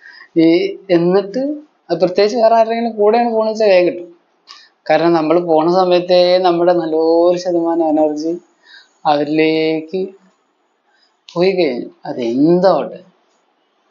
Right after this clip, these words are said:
എന്തൊക്കെയാണോ നമ്മളെടുത്തിട്ടുള്ള സമ്പത്ത് അതിൽ അവർക്ക് എത്രത്തോളം ഉൾക്കൊള്ളാനുണ്ടോ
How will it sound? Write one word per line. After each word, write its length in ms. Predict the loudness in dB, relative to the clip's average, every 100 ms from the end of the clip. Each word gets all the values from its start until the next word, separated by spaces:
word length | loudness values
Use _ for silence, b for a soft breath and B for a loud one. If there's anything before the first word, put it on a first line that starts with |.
| _ _ _ -6
എന്തൊക്കെയാണോ 680 | -2 0 0 0 2 2
നമ്മളെടുത്തിട്ടുള്ള 960 | 2 2 2 2 2 -2 -6 -2 0 0
സമ്പത്ത് 520 | 0 -2 0 0 0
അതിൽ 300 | 0 2 0
അവർക്ക് 520 | 0 0 0 2 2
എത്രത്തോളം 480 | 0 -2 -2 0 0
ഉൾക്കൊള്ളാനുണ്ടോ 800 | 0 -2 0 2 0 -2 -2 -4